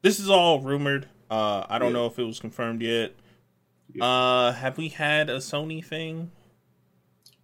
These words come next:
Speaker 2: Uh, portable?
Speaker 1: No, a Sony, uh,
Speaker 2: Oh, State of Play? No.
Speaker 1: Yeah.
Speaker 2: Uh, mm, recently, yes.
Speaker 1: February
Speaker 2: Yeah,
Speaker 1: tenth?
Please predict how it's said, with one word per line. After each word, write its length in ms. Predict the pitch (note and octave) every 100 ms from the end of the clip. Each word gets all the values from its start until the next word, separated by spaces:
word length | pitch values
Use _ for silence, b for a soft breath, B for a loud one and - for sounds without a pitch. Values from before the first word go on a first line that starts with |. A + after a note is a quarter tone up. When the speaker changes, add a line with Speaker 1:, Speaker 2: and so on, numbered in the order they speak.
| _ _
Speaker 2:
Uh, 180 | F2 F2 -
portable? 540 | - A#2+ D3+ E3+ C#4 - _ _ _ _
Speaker 1:
No, 200 | C3 C3
a 40 | A#2+
Sony, 680 | - C3+ B2+ B2+ B2 A#2+ - -
uh, 680 | A2 G2+ F2+ E2 C#2+ - - -
Speaker 2:
Oh, 280 | C#3+ A#2+ A2
State 220 | C3 A#2
of 100 | A2+
Play? 260 | C3 D3+ -
No. 260 | G#2 A#2 G#2+
Speaker 1:
Yeah. 140 | F#2+
Speaker 2:
Uh, 560 | G2 F#2+ F#2 F#2 F2+ F2+ _ _ _ _ _ A#2
mm, 520 | B2 B2 A#2 A2 G2
recently, 580 | F#2 C3 - F3+ E3+ D#3+
yes. 760 | D#3+ D3+ G2+ F#2+ - - - - _ _ _ _ _ _ _ _ _ _ _ _ -
Speaker 1:
February 420 | C3 C3 B2+ G2
Speaker 2:
Yeah, 160 | C#3+
Speaker 1:
tenth? 220 | - -